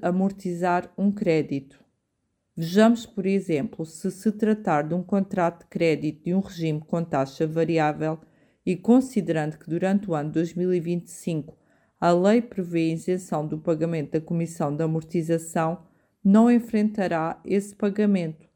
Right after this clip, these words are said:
logo menos uma despesa. Porém, relembramos que ao contratar um novo empréstimo noutra instituição,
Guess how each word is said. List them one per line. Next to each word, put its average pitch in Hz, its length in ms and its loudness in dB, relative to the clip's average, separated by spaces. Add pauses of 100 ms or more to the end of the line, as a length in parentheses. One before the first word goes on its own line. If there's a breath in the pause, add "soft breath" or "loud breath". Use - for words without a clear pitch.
(400 soft breath)
logo 175 720 6
menos 170 380 -2
uma 180 200 -2
despesa. 175 720 -2 (800)
Porém, 156 580 2 (100)
relembramos 190 720 0
que - 140 2
ao 202 120 4
contratar 196 600 0
um 160 60 0
novo 165 280 -2
empréstimo 170 800 -4 (300 soft breath)
noutra 160 380 2
instituição, 175 960 -2